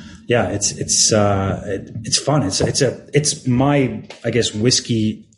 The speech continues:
alcohol journey, and I'm hoping people will enjoy it.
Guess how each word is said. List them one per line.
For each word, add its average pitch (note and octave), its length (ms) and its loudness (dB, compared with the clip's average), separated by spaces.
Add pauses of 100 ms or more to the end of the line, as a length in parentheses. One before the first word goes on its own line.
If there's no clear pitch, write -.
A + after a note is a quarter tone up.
alcohol A#2+ 540 0
journey, B2 400 2
and A2 160 -2
I'm G#2+ 260 -2 (380)
hoping A#2+ 260 0
people A2 240 -4
will G#2 160 0
enjoy G#2+ 300 0
it. - 160 -6